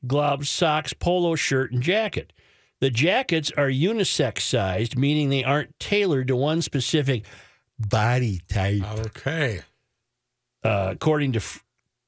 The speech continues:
Speaker 1: according to Crew fifty-two captains.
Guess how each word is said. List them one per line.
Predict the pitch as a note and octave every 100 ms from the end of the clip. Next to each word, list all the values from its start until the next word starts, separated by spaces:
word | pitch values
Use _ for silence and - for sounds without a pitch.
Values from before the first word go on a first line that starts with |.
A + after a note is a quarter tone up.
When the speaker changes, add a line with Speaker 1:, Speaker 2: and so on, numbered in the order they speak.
| _ -
Speaker 1:
according | B2+ - F#3+ F3 D3
to | - C3 A2 - _ _ _ _
Crew | - D3 C3
fifty-two | - A#2+ A#2+ G#2 B2 G#2+ -
captains. | - A#2+ - - - -